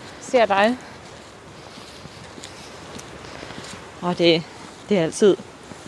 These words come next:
Speaker 2: et svært spørgsmål. Altså, jeg vil gerne have, at de sådan ser mig som sådan et umiddelbart menneske, som man altid kan gå til,
Speaker 1: Mhm.
Speaker 2: øhm,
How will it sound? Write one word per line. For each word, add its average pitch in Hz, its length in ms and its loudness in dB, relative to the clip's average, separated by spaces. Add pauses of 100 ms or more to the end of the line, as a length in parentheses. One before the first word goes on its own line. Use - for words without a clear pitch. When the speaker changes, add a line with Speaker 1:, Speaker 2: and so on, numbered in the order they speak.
(1500)
Speaker 2:
et 180 140 2
svært 180 340 4
spørgsmål. 160 560 2
Altså, 160 180 0
jeg 156 300 4 (1300)
vil 165 140 -6
gerne 214 240 6
have, 226 120 6
at 214 100 4
de 220 80 -2
sådan 220 180 0
ser 233 220 6
mig 190 180 2
som 196 140 -2
sådan 196 380 0 (1000)
et 233 100 -2 (100)
umiddelbart 262 500 6
menneske, 196 480 2
som 180 200 2
man 175 320 2 (1080)
altid 226 580 4 (600)
kan 190 160 4
gå 175 120 2
til, 269 300 4 (460)
Speaker 1:
Mhm. 247 240 -6
Speaker 2:
øhm, 180 480 2